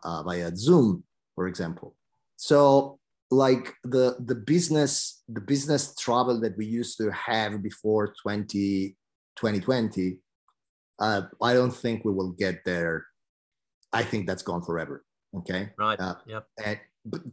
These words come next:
Speaker 1: and it makes sense to a certain extent, you know, and I, like, look, when I started, I started in mice, you know, I started organizing meetings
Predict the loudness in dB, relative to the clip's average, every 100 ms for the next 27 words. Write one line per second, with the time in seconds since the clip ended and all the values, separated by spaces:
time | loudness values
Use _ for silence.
0 | -2 2 6 6 6 2 0 -2 -6 -4
1 | -6 -6 -8 -4 -4 -2 -2 0 -2 0
2 | 0 0 4 2 2 -8 _ 0 2 4
3 | 2 2 2 0 -2 -2 -2 -4 -6 -6
4 | -8 -6 -6 -4 -2 0 0 0 -2 -2
5 | -2 -4 -4 -6 -6 -10